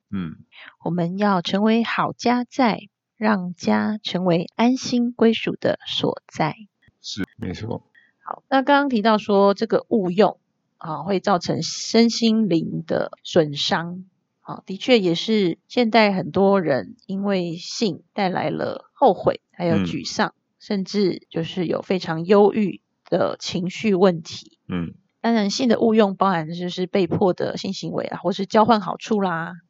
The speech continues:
Speaker 2: 用来赚钱啊，
Speaker 1: 嗯。
Speaker 2: 或是羞辱他人，还有就是传染病跟未婚怀孕等等，
Speaker 1: 嗯。
Speaker 2: 这个是现在我们在媒体上看到的消息比较不会特别去强调的部分。
Speaker 1: 嗯。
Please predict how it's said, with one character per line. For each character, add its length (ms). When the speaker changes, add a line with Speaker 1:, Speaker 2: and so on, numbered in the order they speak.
Speaker 2:
用 120
来 120
赚 260
钱 300
啊， 100
Speaker 1:
嗯。 40
Speaker 2:
或 80
是 120
羞 240
辱 120
他 180
人， 260
还 120
有 120
就 160
是 140
传 220
染 160
病 340
跟 240
未 160
婚 220
怀 200
孕 240
等 200
等， 140
Speaker 1:
嗯。 120
Speaker 2:
这 120
个 140
是 420
现 240
在 180
我 100
们 180
在 380
媒 140
体 160
上 180
看 160
到 100
的 80
消 220
息 120
比 140
较 160
不 160
会 100
特 140
别 160
去 180
强 340
调 200
的 380
部 120
分。 280
Speaker 1:
嗯。 240